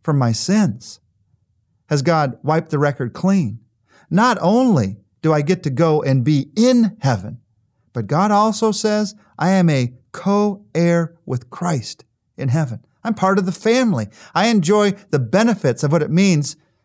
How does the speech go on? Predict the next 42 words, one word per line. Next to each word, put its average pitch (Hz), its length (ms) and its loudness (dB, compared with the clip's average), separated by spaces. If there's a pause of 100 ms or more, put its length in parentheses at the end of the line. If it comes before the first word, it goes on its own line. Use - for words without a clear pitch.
(140)
for 147 100 -2
God 185 300 2
to 185 60 2
be 170 120 2
my 160 160 2
Father, 165 360 2
not 202 260 2
only 214 260 2
on 151 200 0
this 131 220 -2
earth, 170 520 -2 (560)
but 123 100 0
also 160 300 0
through 143 240 -2
all 139 180 0
eternity, 131 540 -2 (160)
not 180 180 2
only 269 220 2
in 160 80 4
my 143 100 2
relationship 143 840 0
with 117 160 -2
him, 104 320 -6 (540)
but 120 100 -2
also 175 320 0
in 165 120 4
the 147 60 -2
blessings 135 540 -2
that 123 80 -2
he 117 80 -2
pours 147 320 -2
upon 147 300 -4
our 147 140 -2
lives 107 380 -4 (280)
throughout 127 460 -2
all 170 320 -2
of 123 120 -4
eternity. 127 560 -4 (600)
That 214 180 0
is 180 120 0
beyond 170 380 2
comprehension, 127 720 -2